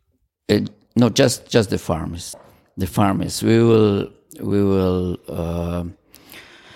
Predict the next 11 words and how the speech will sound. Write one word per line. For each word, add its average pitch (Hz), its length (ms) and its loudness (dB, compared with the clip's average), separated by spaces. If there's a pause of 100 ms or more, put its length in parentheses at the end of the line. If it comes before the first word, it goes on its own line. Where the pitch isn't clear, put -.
(220)
we 90 120 2
will 107 140 6
get 101 300 2
also 95 360 0
these 90 400 -2
labels, 87 500 0
but, - 460 -2
you 90 100 0
know, 85 220 2
that's - 560 -4
my 87 420 2